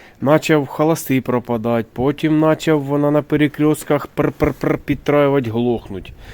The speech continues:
Ну, а це вже таке сталося, що, ну, прийшлось розбирати його. Пішов до товариша, кажу, що робить, отак, отак. Е, в общем, е,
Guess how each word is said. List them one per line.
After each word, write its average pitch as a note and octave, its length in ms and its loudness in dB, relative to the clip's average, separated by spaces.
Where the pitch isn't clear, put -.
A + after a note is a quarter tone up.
Ну, E3 300 2
а - 100 0
це F#3+ 400 2
вже C3 640 2
таке C3 320 0
сталося, B2+ 520 0
що, A2 420 -2
ну, B2+ 100 -2
прийшлось C3+ 400 -4
розбирати A#2+ 560 0
його. G2 180 -8
Пішов D3 320 2
до C#3 440 4
товариша, F#3 540 2
кажу, D3 640 2
що - 260 0
робить, D#3 500 2
отак, C3 360 -2
отак. A#2 320 -2
Е, - 40 -10
в A2+ 100 -2
общем, F3+ 440 0
е, B2 340 -2